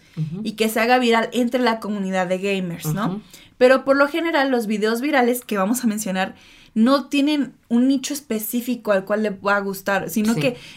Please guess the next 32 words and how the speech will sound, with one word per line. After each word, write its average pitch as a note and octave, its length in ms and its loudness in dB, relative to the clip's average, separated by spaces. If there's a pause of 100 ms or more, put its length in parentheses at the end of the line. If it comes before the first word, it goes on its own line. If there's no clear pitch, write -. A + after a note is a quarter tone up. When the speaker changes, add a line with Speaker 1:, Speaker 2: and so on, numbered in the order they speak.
Speaker 2:
en A3+ 120 2
general A#3+ 400 4
a D#4 100 4
todo D4+ 160 0
el D4 120 -2
público C#4+ 420 0
le A3+ 140 2
puede A#3+ 320 4
dar G#3 280 0
risa G3+ 400 -2
Speaker 1:
Ujú. F3 180 -4
Speaker 2:
y A3 120 2
eso A3+ 200 4
hace B3 260 2
que A#3+ 80 -8
se A3 100 -6
vuelvan G#3 320 0
aún G#3+ 240 0
más A#3+ 280 0
famosos. G3+ 500 -4
Speaker 1:
Sí. D3 560 -2 (480)
Speaker 2:
Y F4 160 0
lo G#4 120 4
último E4 320 0
es D4+ 100 -2
que C#4+ 440 -2 (220)
se B3+ 180 2
viralizan B3+ 480 4
en A#3 120 2
un A3+ 120 0
contexto G#3+ 520 -8
favorable. G3 680 0